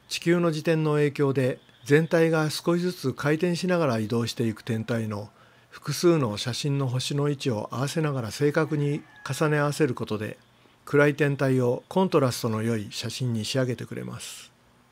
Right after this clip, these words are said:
電子観望用ソフト、シャープキャップやエーエスアイエアは、その場でカメラからの画像データをWi-Fiやユーエスビーケーブルで受け取り、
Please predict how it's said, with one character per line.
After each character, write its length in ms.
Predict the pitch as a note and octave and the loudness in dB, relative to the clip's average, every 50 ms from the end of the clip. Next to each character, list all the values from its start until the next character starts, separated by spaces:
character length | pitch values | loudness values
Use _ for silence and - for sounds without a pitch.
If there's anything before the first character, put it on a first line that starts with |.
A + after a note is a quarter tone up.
| - - _ _ _ _ - | -20 -20 _ _ _ _ 2
電 200 | B2 D3+ F3+ F3+ | 2 2 4 2
子 100 | - - | 2 2
観 240 | G3 F#3+ G3 G3 | 4 4 4 4
望 180 | F3+ F#3+ F#3+ F#3 | 4 4 4 6
用 180 | F#3 F#3 F3+ F3 | 6 4 4 2
ソ 160 | - - F3 | 0 -2 -2
フ 80 | - | -2
ト、 220 | - - A#2+ - - _ _ _ _ _ | -2 -2 -2 -2 -4 _ _ _ _ _
シ 160 | - - - | -6 0 2
ャ 80 | D#3 | 2
ー 60 | D#3+ D#3 | 2 2
プ 100 | - - | 0 0
キ 80 | - | 0
ャ 40 | D#3 | 0
ッ 20 | |
プ 160 | D#3 - - C#3 | 0 0 -2 -2
や 260 | A2+ G2+ G#2+ A2+ - _ _ | -2 -2 -4 -6 -12 _ _
エ 60 | - | 0
ー 140 | C3+ D3 D#3 | 0 2 2
エ 60 | E3 | 0
ス 140 | - - F3+ | 0 0 2
ア 120 | E3+ E3+ | 2 4
イ 60 | E3+ | 4
エ 100 | E3 D#3+ | 4 2
ア 80 | C#3+ B2 | 2 0
は、 280 | A2 G2 F2+ F2+ G#2+ - _ _ | -2 -4 -6 -6 -8 -12 _ _
そ 180 | - - - C#3+ | -8 -2 2 2
の 100 | D3+ D3 | 4 6
場 140 | D#3 D3 | 4 4
で 240 | C3+ C#3+ C3+ C#3 - - | 4 4 2 2 -2 -4
カ 140 | - - E3+ | -2 0 2
メ 100 | F3+ F#3 | 2 4
ラ 100 | F3 E3 | 2 2
か 140 | C#3 C#3+ B2+ | 2 2 0
ら 80 | B2 A2+ | 0 -2
の 100 | A2+ G#2 | -4 -4
画 160 | - A#2 A#2 | -4 -4 -2
像 220 | - D3+ C#3+ C#3+ | 2 2 2 4
デ 180 | C3 D3+ D3 C3+ | 4 4 4 4
ー 20 | |
タ 180 | - B2 A2+ G#2+ | 2 -2 -4 -4
を 260 | G#2 G2 G#2 - - - | -4 -6 -8 -8 -6 -4
Wi-Fi 460 | C3 C3 C#3+ D#3 D3+ - D#3+ D#3+ D#3+ | -2 0 0 2 2 4 4 4 4
や 220 | D#3+ D#3 D3+ D3 | 4 4 2 2
ユ 260 | D3+ D#3 C#3 D3 D#3 E3 | 0 0 2 2 2 2
ー 40 | |
エ 40 | F3 | 2
ス 140 | E3+ - F3 | 0 -2 -2
ビ 160 | F3 F#3 F3+ | -2 -2 0
ー 20 | E3+ | 2
ケ 160 | - F3+ E3+ | 2 2 4
ー 20 | |
ブ 100 | C#3+ B2+ | 4 2
ル 100 | A#2+ G#2 | 0 0
で 120 | G2 G#2 G2+ | -2 -4 -6
受 200 | G2+ G2+ - A2+ | -6 -6 -6 -4
け 20 | |
取 240 | - A#2 G#2 G#2 G#2 | -4 -6 -6 -6 -8
り、 80 | - | -12